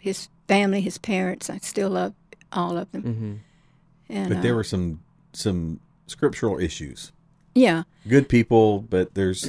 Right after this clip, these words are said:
Speaker 3: you know, we have to get to the truth. I'm
Speaker 1: Yeah.
Speaker 3: always after the truth.
Speaker 1: Well, the summer after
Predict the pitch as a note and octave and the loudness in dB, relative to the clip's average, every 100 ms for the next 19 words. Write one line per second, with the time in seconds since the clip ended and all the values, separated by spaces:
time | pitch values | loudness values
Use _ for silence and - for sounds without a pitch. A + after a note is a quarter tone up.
0 | - A#2 E2 G2+ G2+ G2 F#2 F2+ F#2+ F#2+ | -2 0 0 -2 -2 -2 -2 -6 -4 -4
1 | D#2 - E2+ - _ - - G3+ E3+ F2 | -6 -6 -6 -8 _ -10 -2 2 2 -2
2 | F2+ E2+ E2 E2+ - D#3 _ - G3 F#3+ | -4 -6 -8 -10 -8 -8 _ 2 4 2
3 | - B3+ B3+ G#3+ G#3 G3 - E3+ | 2 4 4 4 2 0 0 -4